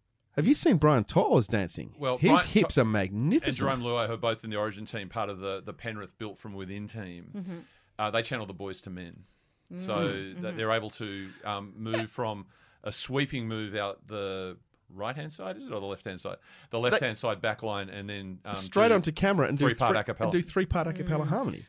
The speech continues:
Speaker 3: Well, the, any South, um, you know, any Pacific Islander that plays the game that gets singing, wow, now we're talking. A, a,
Speaker 1: Oh.
Speaker 3: a team that sings in a bit along the lane, like a Welsh mining team,
Speaker 1: Oh,
Speaker 2: Yep.
Speaker 3: or,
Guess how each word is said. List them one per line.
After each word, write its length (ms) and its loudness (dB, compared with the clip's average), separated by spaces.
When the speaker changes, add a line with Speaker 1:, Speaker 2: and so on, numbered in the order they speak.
Speaker 3:
Well, 360 0
the, 140 -6
any 300 -4
South, 380 -4
um, 380 -6
you 100 -10
know, 120 -8
any 180 -6
Pacific 420 -12
Islander 480 -6
that 160 -14
plays 280 -10
the 100 -18
game 380 -10
that 160 -12
gets 260 -12
singing, 580 -6
wow, 480 -6
now 380 4
we're 140 2
talking. 680 -6
A, 120 2
a, 280 6
Speaker 1:
Oh. 200 0
Speaker 3:
a 60 -6
team 360 0
that 160 -4
sings 540 -4
in 360 -4
a 60 -12
bit 140 -2
along 200 0
the 80 -2
lane, 260 0
like 180 0
a 200 0
Welsh 340 0
mining 380 -2
team, 300 -6
Speaker 1:
Oh, 340 6
Speaker 2:
Yep. 180 2
Speaker 3:
or, 160 -4